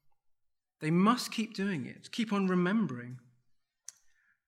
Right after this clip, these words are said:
How, they're to look back and they're to recall what happened. So you get it in verse fourteen and verse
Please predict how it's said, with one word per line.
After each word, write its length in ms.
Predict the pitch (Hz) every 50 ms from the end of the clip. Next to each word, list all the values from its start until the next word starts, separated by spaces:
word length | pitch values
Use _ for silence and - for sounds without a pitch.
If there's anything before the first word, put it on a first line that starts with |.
| _ _ _ _ _ _ _ _ -
How, 240 | - 196 165 156 160
they're 120 | 170 196 196
to 160 | 190 - 180
look 280 | 185 233 311 - -
back 240 | - 226 208 185 - 175
and 100 | 170 175
they're 100 | 170 170
to 200 | 170 - 170 160
recall 640 | 160 165 170 165 - - - 247 247 220 196 180
what 200 | 160 156 156 -
happened. 380 | 127 202 190 190 - 135 139 135
So 80 | - 196
you 60 | 190
get 160 | 214 202 185
it 80 | 185 185
in 100 | 185 175
verse 340 | 175 185 175 165 170 - - - - - -
fourteen 720 | - - - - 226 196 196 196 - - 247 240 202 175 156
and 140 | 151 151
verse 440 | 143 147 160 160 160 156 - - -